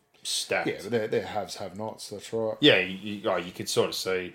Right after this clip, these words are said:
Speaker 1: that when the guy told me they were year young last year, they had four or five played Mats only a few weeks ago on the prelim. Like, all of them were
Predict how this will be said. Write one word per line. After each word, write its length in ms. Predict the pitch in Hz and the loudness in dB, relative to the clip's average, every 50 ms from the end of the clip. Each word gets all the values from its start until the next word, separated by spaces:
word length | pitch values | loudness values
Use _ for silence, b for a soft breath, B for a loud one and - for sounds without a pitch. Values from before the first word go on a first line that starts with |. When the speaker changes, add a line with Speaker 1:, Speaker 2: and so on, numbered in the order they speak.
| - - | -10 -8
Speaker 1:
that 80 | 92 | -6
when 120 | 92 95 90 | -6 -4 -4
the 80 | 92 | -4
guy 240 | 87 98 95 95 90 | 0 2 2 2 2
told 280 | - - 92 92 92 92 | 2 0 0 0 0 0
me 80 | 87 | -4
they 100 | 85 - 127 | -6 -8 -8
were 80 | 135 | -6
year 200 | 92 92 95 92 | -4 -2 -2 -2
young 240 | 90 92 90 90 90 | -2 -2 -2 -2 -2
last 380 | 90 92 92 92 92 - - - | -2 0 0 0 0 -2 -4 -4
year, 160 | 92 90 90 | -4 -2 0
they 80 | 90 90 | 0 0
had 200 | 90 87 90 92 - _ _ _ _ _ | 0 -2 -4 -8 -16 _ _ _ _ _
four 260 | - - 110 107 101 98 | -6 0 4 4 4 4
or 40 | |
five 340 | 95 - 101 95 95 92 - | 4 4 4 4 4 2 2
played 240 | - 101 98 92 90 | 0 0 0 2 2
Mats 280 | 98 101 101 - - - | 2 2 2 2 0 -2
only 140 | 98 95 | -2 -2
a 40 | 92 | -4
few 160 | - - 98 98 | -2 -2 0 0
weeks 160 | 95 95 - | 0 0 -2
ago 120 | - 104 | -4 -6
on 80 | 95 92 | -6 -6
the 60 | 92 | -8
prelim. 420 | 87 - 107 98 98 98 95 95 92 | -6 -4 -2 0 0 0 -2 -2 -4
Like, 200 | 92 90 - - | -6 -6 -2 2
all 180 | 104 101 101 | 4 4 4
of 60 | 92 | 2
them 80 | 87 87 | 0 -4
were 140 | 87 87 87 | -8 -10 -10